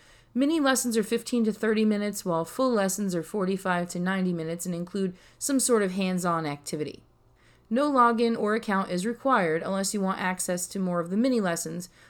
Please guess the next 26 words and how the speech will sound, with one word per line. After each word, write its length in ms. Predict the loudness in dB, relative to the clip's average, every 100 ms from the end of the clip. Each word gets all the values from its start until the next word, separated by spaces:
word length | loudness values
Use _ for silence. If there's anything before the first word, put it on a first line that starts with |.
| _
which 160 | -2 2
are 80 | 2
also 260 | 2 0
available 400 | 2 4 2 0
to 80 | -4
parents 360 | -4 -2 -2 -6
for 120 | -10
free. 340 | -4 -4 -4 -12 _
You 40 | -10
just 140 | -8
have 140 | -8
to 60 | -6
sign 280 | -6 -4 -6
up 100 | -6
for 120 | -6
an 60 | -6
account. 280 | -8 -14 -18 _ _ _ _ _ _ _ _ _ _ _ _ _ _
And 100 | -6
finally, 520 | -4 -2 0 0 -2 -4
a 60 | -4
resource 560 | -2 -2 -2 -2 -4
for 280 | -4 -4 -2
either 260 | -2 0 -2
kids 400 | 0 -2 0 -4
or 260 | -4 0 2
adults. 460 | 2 0 -2 -10